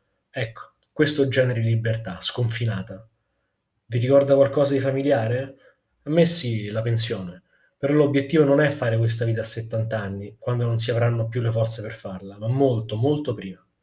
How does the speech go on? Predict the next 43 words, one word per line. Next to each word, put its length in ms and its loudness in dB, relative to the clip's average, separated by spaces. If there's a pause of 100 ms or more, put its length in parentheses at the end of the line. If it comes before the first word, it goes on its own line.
(560)
Non 160 0
è 80 6
né 160 4
un 100 2
sogno 400 4
né 80 0
un 140 0
miraggio, 580 -4
è 80 -6
un 80 -2
qualcosa 400 0
di 140 -4
raggiungibile, 880 -2 (220)
secondo 360 4
un 60 6
approccio 400 4
semplice, 480 -6
ma 100 2
soprattutto 800 0
consistente 640 0
nel 140 0
tempo. 420 -10 (920)
Oggi 520 4
vi 120 2
racconto 440 2
gli 120 -2
step 360 0
di 80 0
questo 300 -4
fantastico 560 0
percorso 840 -4
che 160 -4
può 140 2
cambiare 480 6
radicalmente 640 6
il 80 4
modo 460 6
in 100 0
cui 160 0
imposterete 540 2
la 80 2
vostra 320 0
vita. 280 -10